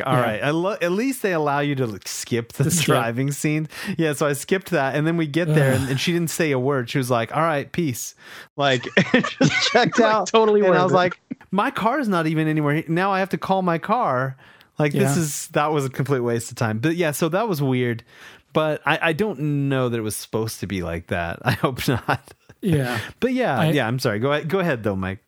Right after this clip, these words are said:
Speaker 2: No, as, as, oh, and I'm sure we're gonna talk about more of this during, like, news and stuff, but, um, I've also got a frequent glitch where,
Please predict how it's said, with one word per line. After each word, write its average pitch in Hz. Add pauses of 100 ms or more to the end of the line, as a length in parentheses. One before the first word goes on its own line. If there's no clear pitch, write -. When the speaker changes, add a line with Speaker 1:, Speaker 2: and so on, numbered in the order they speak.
Speaker 2:
No, 196
as, 156
as, 165
oh, 214
and 202
I'm 208
sure 220
we're 185
gonna 156
talk 147
about 135
more 135
of 123
this 117
during, 131
like, 120
news 127
and 123
stuff, 123
but, 127 (520)
um, 123
I've 156
also 170
got 170
a 135
frequent 156
glitch 147
where, 120